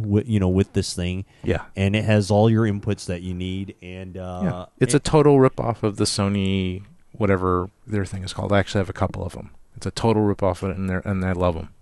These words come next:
Speaker 2: They're great.
Speaker 1: <laughs> And, and, uh, and it actually, it, it, and, and this microphone adapter, this hot shoe thing, doesn't look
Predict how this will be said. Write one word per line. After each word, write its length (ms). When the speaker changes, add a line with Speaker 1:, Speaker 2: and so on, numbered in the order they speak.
Speaker 2:
They're 100
great. 220
Speaker 1:
<laughs> 240
And, 280
and, 320
uh, 300
and 160
it 80
actually, 640
it, 220
it, 100
and, 280
and 160
this 360
microphone 600
adapter, 720
this 140
hot 260
shoe 200
thing, 360
doesn't 260
look 240